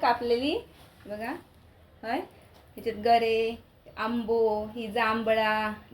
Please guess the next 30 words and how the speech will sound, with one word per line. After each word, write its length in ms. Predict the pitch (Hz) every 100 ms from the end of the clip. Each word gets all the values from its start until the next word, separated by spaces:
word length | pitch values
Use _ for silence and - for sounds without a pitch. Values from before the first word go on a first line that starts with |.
| -
ज-, 300 | 220 - -
जवळून 420 | 190 214 226 226
घे 60 | 175
ना. 100 | 170 - - - - - - 202 175 - -
त्यात 140 | 208 208
गरे 280 | 247 247
आहेत 160 | 269 247
हे 300 | 240 220 220
आम्ही 260 | 214 214 214
विकत 260 | 208 208
आणलेले, 400 | 214 202 208 220
ह्या 360 | 269 320 277 220
बी 80 | 233
फणस 340 | 294 233 247
नाही 180 | 262 240
मिळालो. 380 | 226 185 170 175 - - - - - - - - - - - - - -
आणि 200 | 208 226
ह्या, 140 | 220
ह्या 180 | 214 247
कसलं 280 | 285 285 269
फळ, 200 | 277 349 - - - - - - - -
काहीतरी 260 | 226 240 254
नाव 240 | 240 240
आहे 180 | 240 226
त्याचं 200 | 208 214
सांगा 280 | 233 226 233
कमेंटमध्ये. 800 | 226 208 202 208 202 190 185 185 - - -
आणि 180 | - 233
ही 160 | 247 233
जांभळा 640 | 247 233 226 226 226 233